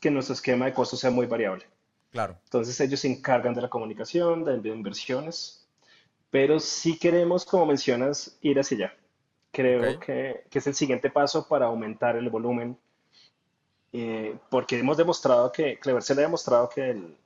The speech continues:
Speaker 1: digamos, la demanda existe para este tipo de productos y, pues, tenemos que aumentar la oferta.
Speaker 2: Claro.
Speaker 1: Y ese es el siguiente paso.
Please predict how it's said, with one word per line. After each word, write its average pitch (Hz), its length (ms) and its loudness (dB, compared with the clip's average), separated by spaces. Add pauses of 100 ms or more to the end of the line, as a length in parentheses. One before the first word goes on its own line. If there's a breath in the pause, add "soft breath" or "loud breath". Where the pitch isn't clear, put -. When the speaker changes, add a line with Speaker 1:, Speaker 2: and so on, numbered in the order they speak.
(180)
Speaker 1:
digamos, 117 280 -6
la 104 80 -2
demanda 110 280 -2
existe 180 440 2 (220)
para 123 120 -4
este - 120 -18
tipo 131 200 -6
de 131 60 -10
productos 117 640 -6 (920)
y, 117 260 -6
pues, - 180 -12
tenemos 92 220 -10
que 120 60 -14
aumentar 104 220 -10
la 117 60 -12
oferta. - 240 -6 (640)
Speaker 2:
Claro. 98 280 -10 (800)
Speaker 1:
Y 110 100 -10
ese 123 140 -8
es 127 100 -12 (140)
el 135 80 -6
siguiente 110 300 -6
paso. - 260 -10